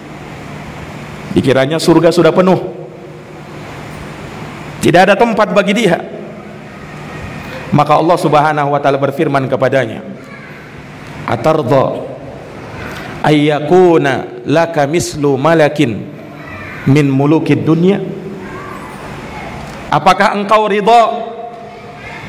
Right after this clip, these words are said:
apabila kuberikan kepada engkau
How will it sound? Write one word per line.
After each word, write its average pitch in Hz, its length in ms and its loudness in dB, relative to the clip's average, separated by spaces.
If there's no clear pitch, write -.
apabila 196 480 4
kuberikan 220 560 4
kepada 214 400 2
engkau 226 640 2